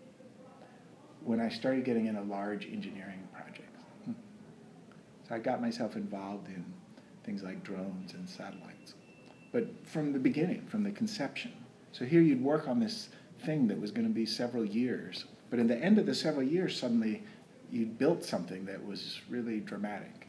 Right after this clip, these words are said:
and changing the world. And, and then I think it just got ingrained, like, wow, all this great stuff that I see in the world, like, somebody did that. Somebody just,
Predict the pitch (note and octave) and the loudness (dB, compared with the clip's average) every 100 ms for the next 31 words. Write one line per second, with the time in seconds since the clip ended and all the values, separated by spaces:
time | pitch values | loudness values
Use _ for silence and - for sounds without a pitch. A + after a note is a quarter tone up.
0 | A#2 G2+ - - - - - G#2+ G2+ F#2+ | -10 -10 -12 -18 -20 -14 -2 -2 -2 -4
1 | F2+ F#2 G2 F#2+ - - - G2+ - - | -6 -8 -10 -12 -16 -16 -12 -12 -12 -16
2 | - - - A2+ A#2 D#3 E3 C3+ - B2+ | -20 -20 -6 2 4 6 6 2 -4 -4
3 | A#2+ C3 A#2 - B2 B2+ A2 G#2+ C3 C#3+ | 0 2 2 -2 0 2 4 2 2 -2
4 | C3 A2 - F#3 F#3 - - - - - | 0 -4 -6 -8 -8 -12 -16 -20 -20 -20
5 | - - - - C3+ G3 G3+ - - C3 | -20 -20 -20 -4 0 2 0 -2 -2 0
6 | D#3+ - - - A#2 - E3+ E3 E3 E3 | 0 0 -4 -2 -4 -4 -6 -6 -2 -2
7 | D#3+ D#3 D#3+ G#3+ - - - - - - | -2 -4 -4 -6 -10 -20 -20 -20 -14 -12
8 | - - G#3 A#3 E3 C3+ B2 - - E3+ | -8 -6 0 0 2 0 -2 -8 -2 2
9 | F3 - - - - A#3 A3+ - F#3 | 2 0 -10 -8 4 6 6 2 0